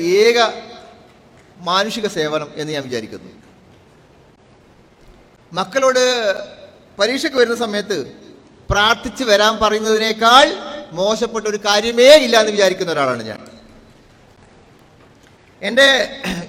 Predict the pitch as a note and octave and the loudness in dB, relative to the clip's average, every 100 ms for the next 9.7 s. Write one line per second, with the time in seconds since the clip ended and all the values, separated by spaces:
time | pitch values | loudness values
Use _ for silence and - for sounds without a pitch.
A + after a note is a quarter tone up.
0 | - - - _ _ _ _ _ F3+ G#3 | -18 -20 -20 _ _ _ _ _ -2 2
1 | C4 A#3+ A#3+ A#3+ G#3 G3+ A#3 G#3+ F3 B2 | 2 2 2 2 0 -2 -2 -4 -4 -6
2 | G#2+ - - D#3 C#3+ - - - - E3 | -8 -18 -20 -16 -14 -16 -20 -20 -20 -20
3 | - G3+ G3 F#3+ G#3 G3+ G3+ F#3+ F3 F3 | -20 -12 -6 -6 -4 -4 -4 -6 -6 -6
4 | D#3 A#2+ A#2 G2+ - - - _ _ _ | -6 -8 -14 -16 -20 -20 -20 _ _ _
5 | _ _ _ _ _ _ - G#3+ B3 C4 | _ _ _ _ _ _ 2 2 4 0
6 | C#4 - A#3 B3+ B3+ B3 B3 B3 B3 B3 | -8 -8 -4 0 0 -2 -6 -6 -4 -2
7 | B3 B3 A#3+ - - - - - G#3 A#3 | 0 -2 -4 -8 -16 -20 -16 -8 -4 -2
8 | A#3 A#3+ B3 A#3+ B3 A#3+ A#3+ A3+ A#3+ A#3 | -4 -6 -6 -6 -6 -6 -4 -4 -2 -2
9 | G#3+ G3 F#3+ D#3+ F3 F#3 | -2 -2 -2 -4 -4 -4